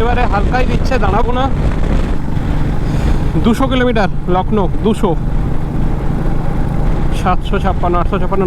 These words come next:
নশো ছাপ্পান্ন মোটামুটি ধরে রাখতে পারো। আর বারোটা আঠেরো, যদি সব ঠিক থাকে তাহলে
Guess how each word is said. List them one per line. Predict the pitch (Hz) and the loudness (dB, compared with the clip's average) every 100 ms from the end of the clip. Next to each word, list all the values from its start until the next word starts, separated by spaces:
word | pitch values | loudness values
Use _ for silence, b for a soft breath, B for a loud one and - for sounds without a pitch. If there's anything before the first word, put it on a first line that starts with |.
| 170 | 0
নশো | 160 170 | 0 0
ছাপ্পান্ন | 175 175 165 160 - 151 | 0 0 0 0 -2 -2
মোটামুটি | 160 151 147 147 156 156 | 0 0 0 0 0 0
ধরে | 139 143 | 0 0
রাখতে | - 135 | 0 -2
পারো। | 135 - - - - - - - - - - - - - - - 143 | -2 -2 -2 -2 -2 -2 -2 -2 0 0 0 0 0 0 0 0 0
আর | 147 135 143 139 143 139 - - - - - - - - 165 151 | 0 0 0 0 0 -2 -2 -2 -2 -2 -2 0 0 0 0 0
বারোটা | 170 214 185 | 0 0 0
আঠেরো, | 160 180 165 - - - - - - - - - - - - - - - - - | 0 0 -2 -2 -2 -2 -2 -2 0 -2 0 -2 -2 -2 -2 -2 -2 -2 0 0
যদি | 170 208 | 0 0
সব | 202 175 | 0 -2
ঠিক | 196 190 196 | -2 -2 0
থাকে | 202 208 - - - - - - - - - - - | 0 0 0 -2 -2 -2 -2 -2 0 0 0 -2 -2
তাহলে | 156 160 | -2 0